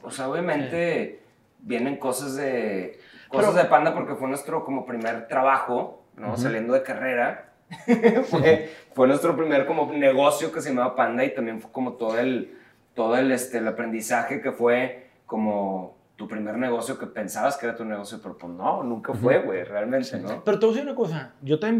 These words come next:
Speaker 2: viví esa parte de que, güey, A mí también la vida me puso en un primer negocio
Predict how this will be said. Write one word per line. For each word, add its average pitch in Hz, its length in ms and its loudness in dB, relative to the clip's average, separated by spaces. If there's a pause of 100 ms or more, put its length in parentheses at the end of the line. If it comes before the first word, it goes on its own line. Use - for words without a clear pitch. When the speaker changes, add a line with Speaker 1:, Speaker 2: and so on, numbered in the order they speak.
Speaker 2:
viví 190 100 2
esa 196 160 -2
parte 165 480 -6 (540)
de 120 120 -10
que, - 80 -10
güey, 110 480 -6 (500)
A - 80 -14
mí 101 120 -12
también 147 260 -4
la 151 60 2
vida 139 180 0
me 156 100 0
puso 127 340 -2
en 139 100 -4
un 131 100 -4
primer 139 260 -2
negocio 139 680 -4